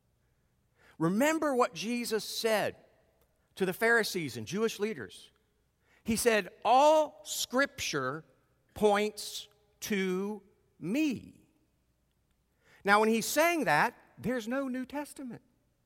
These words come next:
There's only the Old Testament.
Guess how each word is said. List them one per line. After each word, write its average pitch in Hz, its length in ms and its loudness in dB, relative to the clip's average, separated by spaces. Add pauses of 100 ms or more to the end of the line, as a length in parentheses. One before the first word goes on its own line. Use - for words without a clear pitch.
(600)
There's 233 220 0
only 254 500 0 (580)
the 254 220 -4
Old 311 360 -4 (640)
Testament. - 480 -14